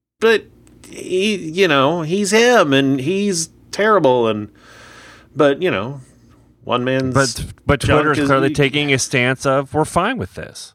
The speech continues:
Speaker 1: Yeah.
Speaker 2: Which,
Speaker 1: Yeah,
Speaker 2: as a
Speaker 1: I mean, that's, that's the
Speaker 2: corporation
Speaker 1: other thing. It's like, y-, y-, it's, it's, in one way, it's, yeah, it's an implicit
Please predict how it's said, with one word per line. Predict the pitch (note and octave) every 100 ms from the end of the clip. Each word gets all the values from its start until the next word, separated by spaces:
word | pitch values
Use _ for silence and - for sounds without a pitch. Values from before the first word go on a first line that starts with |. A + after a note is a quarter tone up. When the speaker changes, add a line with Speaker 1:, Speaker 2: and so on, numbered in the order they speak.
| -
Speaker 1:
Yeah. | F#3+ F3 G2 - -
Speaker 2:
Which, | C#3 D#3+ - G#3+
Speaker 1:
Yeah, | A#3 D3
Speaker 2:
as | E3
a |
Speaker 1:
I | F#3
mean, | G3+
that's, | E3 D#3+
that's | D#3 G3+ G3+
the | E3+
Speaker 2:
corporation | D#3+
Speaker 1:
other | D#3 F3
thing. | A3 F3+ A2+
It's | B2
like, | D#3+ D3+ C3+
y-, | - D3+ C#3 E3 -
y-, | D3+ _ _ -
it's, | E3 E3
it's, | - D#3+ B2+
in | - D#3 D#3 D3+
one | D3+ D#3
way, | D#3+
it's, | E3 -
yeah, | F#3+ B2
it's | A2+
an | C#3+ C3
implicit | D#3 C#3+ - D#3 D3 D#3 D3